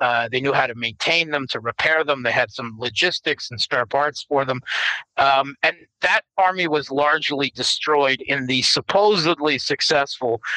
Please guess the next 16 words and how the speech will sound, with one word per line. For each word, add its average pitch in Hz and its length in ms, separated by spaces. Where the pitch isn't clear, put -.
uh, 131 280
Kiev 160 320
regime, 139 600
um, 117 540
counteroffensives, 131 1200
uh, 113 280
uh, 113 120
offensives 120 640
really, 117 480
into 143 640
Kherson 151 720
and 127 160
Kharkov, 123 600
where 131 140
Russian 151 280
forces 131 540